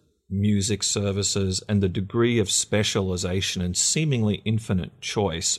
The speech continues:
within these narrow bands of specialization, and that that's symptomatic of the broader problem. Can you expand on that a bit?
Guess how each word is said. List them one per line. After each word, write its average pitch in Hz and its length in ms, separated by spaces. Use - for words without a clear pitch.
within 127 680
these 110 360
narrow 101 600
bands 85 760
of 87 120
specialization, 85 1040
and 104 140
that 110 120
that's 117 200
symptomatic 92 800
of 80 260
the 95 180
broader 95 320
problem. 87 440
Can - 160
you 165 60
expand 120 440
on 113 100
that 120 140
a 113 40
bit? 135 200